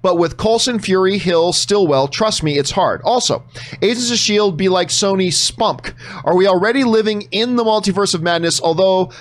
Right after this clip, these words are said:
uh, thoughts, hugs from Spain." Well, Javier, as much as I don't like it,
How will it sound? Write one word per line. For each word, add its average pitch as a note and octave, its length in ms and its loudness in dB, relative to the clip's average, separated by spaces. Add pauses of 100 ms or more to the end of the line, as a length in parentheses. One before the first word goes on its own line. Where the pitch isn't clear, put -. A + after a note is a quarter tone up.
uh, D#3 160 0
thoughts, F3 420 -2
hugs G3 340 -4
from F#3 100 -4
Spain." D3+ 340 0
Well, C4 400 0
Javier, A#3 640 0 (1600)
as D#3+ 220 -2
much F#3+ 240 0
as C#4 100 -2
I C#4+ 140 2
don't C4+ 180 0
like A#3+ 340 0
it, F2+ 180 -4